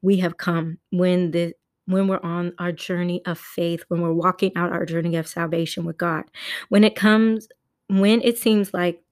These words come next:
the bad outweighs the good, we tend to focus on the negative. To remind me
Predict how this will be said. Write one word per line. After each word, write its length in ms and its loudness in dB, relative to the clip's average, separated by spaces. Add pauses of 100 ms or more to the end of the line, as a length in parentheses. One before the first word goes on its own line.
(140)
the 100 0
bad 520 0
outweighs 520 2
the 120 -4
good, 320 0
we 80 0
tend 260 0
to 80 -2
focus 340 -2
on 120 -2
the 100 0
negative. 500 -2 (1120)
To 180 4
remind 480 4
me 240 2